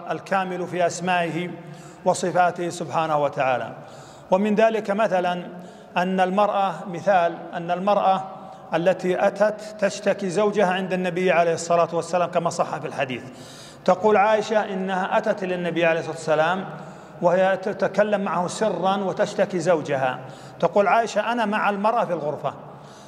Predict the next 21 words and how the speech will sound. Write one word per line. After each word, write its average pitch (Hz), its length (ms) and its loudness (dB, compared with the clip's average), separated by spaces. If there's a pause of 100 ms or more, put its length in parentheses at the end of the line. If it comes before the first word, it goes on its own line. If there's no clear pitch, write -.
(160)
تقول: 214 420 2
"فأنزل 208 520 2
الله: 185 360 0
'قد 175 240 -2
سمع 190 440 -2
الله 165 500 4 (580)
قول 214 280 4
التي 196 420 -4
تجادلك 185 840 0
في 175 120 -6
زوجها 175 880 2 (320)
وتشتكي 196 720 2
إلى 180 100 6
الله 190 360 4 (360)
والله 180 600 2
يسمع 190 560 -4
تحاوركما 202 720 0
إن 196 100 -2
الله 190 180 2
سميع 170 320 -4
بصير'". 143 360 -4